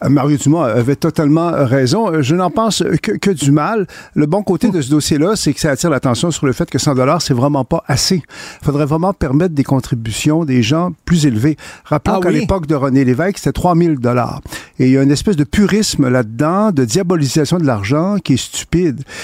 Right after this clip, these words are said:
Speaker 1: Et évidemment, c'est François Legault. François Legault, j'ai de la sympathie pour lui. C'est quelqu'un que j'aime bien. Il est attachant. Euh, je l'ai fréquenté au tout début de son aventure pendant quelques
Speaker 2: Oui.
Speaker 1: mois. Puis c'est, il est très, très attachant.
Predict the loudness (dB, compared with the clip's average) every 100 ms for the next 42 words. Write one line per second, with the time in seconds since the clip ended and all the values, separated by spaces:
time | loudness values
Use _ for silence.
0 | -16 -4 -2 2 2 2 0 0 0 0
1 | 0 2 2 2 2 2 0 -2 0 0
2 | 2 2 2 2 0 0 0 -2 -2 -2
3 | 0 2 4 2 2 0 -2 0 0 0
4 | 2 2 4 2 2 0 0 -2 -4 -2
5 | -2 -2 -2 -4 -8 -18 -18 -10 -4 -2
6 | -2 2 2 2 -2 0 0 0 -2 0
7 | -2 -2 -2 0 2 2 0 -2 -2 -2
8 | -2 -2 -2 0 0 2 0 -2 -2 0
9 | 2 0 0 -2 0 0 0 -2 -2